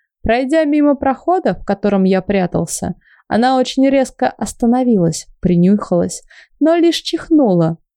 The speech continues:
когда капли воды стали стекать по морщинистому лицу. Бубня под нос,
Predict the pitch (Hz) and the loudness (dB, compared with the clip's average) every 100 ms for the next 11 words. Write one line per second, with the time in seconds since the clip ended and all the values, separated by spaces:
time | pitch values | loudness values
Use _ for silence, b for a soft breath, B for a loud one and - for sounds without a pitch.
0 | _ 190 175 170 170 175 175 165 180 175 | _ -4 -2 -2 -2 -2 0 0 0 0
1 | 277 - 175 175 175 - 190 254 254 - | -2 -2 -2 -2 -2 -6 -6 -4 -4 -2
2 | 190 180 - - 202 190 - 190 190 214 | -2 -2 -2 0 0 0 -2 0 2 0
3 | - - 156 165 _ _ _ _ 190 190 | -4 -4 -4 -4 _ _ _ _ 0 0
4 | 233 262 254 262 254 226 277 320 - | 2 0 0 0 -2 0 0 0 -2